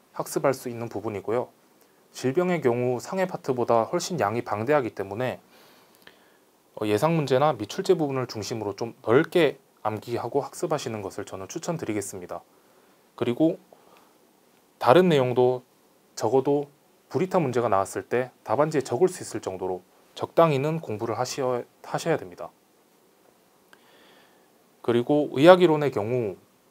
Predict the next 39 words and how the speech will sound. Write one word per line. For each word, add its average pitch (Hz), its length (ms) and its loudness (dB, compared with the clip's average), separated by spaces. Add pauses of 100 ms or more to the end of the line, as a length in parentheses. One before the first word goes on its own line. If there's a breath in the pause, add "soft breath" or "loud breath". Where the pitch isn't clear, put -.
(160)
어, 113 160 -2
많은 110 260 0
수험생 170 600 0
분들이 110 360 -4
그렇게 110 320 -4
생각을 156 380 -4
하실 151 260 -6
텐데요. 101 480 -4 (800 soft breath)
의학이론이 156 640 2
공부가 135 360 -2
좀 143 160 -6
잘 107 200 -2
되어 147 180 2
있다면 107 480 -2 (280)
보통 165 280 -2
점수가 143 380 0
높게 110 300 -4
나옵니다. 90 560 -2
그렇기 135 260 -4
때문에, 117 480 -6 (440 soft breath)
어, 104 120 2
전략 131 340 4
과목으로 117 460 0
선택을 139 420 -6
하실 160 280 -6
수도 107 240 -6
있고요. 107 340 -6 (560 soft breath)
그리고 139 320 0
이 185 140 0
부분은 202 380 2
제가 127 720 4
일 175 140 0
개 180 100 4
수험생이기 156 580 0
때문에 107 340 0
뭐라 107 240 0
말씀은 127 500 -4
못 95 160 -12
드리겠지만 107 720 -6